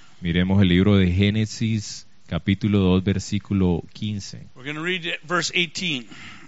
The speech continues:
Speaker 1: Vamos a leer hasta el versículo dieciocho.
Speaker 2: And the Lord God took the man and put him into the garden of Eden to dress it and to keep it.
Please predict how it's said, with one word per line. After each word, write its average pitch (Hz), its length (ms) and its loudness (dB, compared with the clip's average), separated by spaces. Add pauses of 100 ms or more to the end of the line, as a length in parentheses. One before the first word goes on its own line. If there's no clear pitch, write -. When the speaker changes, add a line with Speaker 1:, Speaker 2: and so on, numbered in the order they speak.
(240)
Speaker 1:
Vamos 90 240 0
a 95 60 4
leer 87 180 2
hasta 95 300 -2
el 87 160 0
versículo 87 580 -2
dieciocho. 82 640 -6
Speaker 2:
And 170 100 -2
the 175 80 0
Lord 277 320 4
God 277 260 2
took 311 220 -2
the 302 80 -2
man 247 300 4
and 190 120 -2
put 269 220 0
him 240 140 2
into 262 260 -2
the 233 100 2
garden 240 400 4
of 190 60 -4
Eden 233 300 2
to 185 120 -4
dress 214 380 -2
it 190 180 -6
and 156 120 -6
to 147 100 -10
keep 202 320 -8
it. 120 140 -16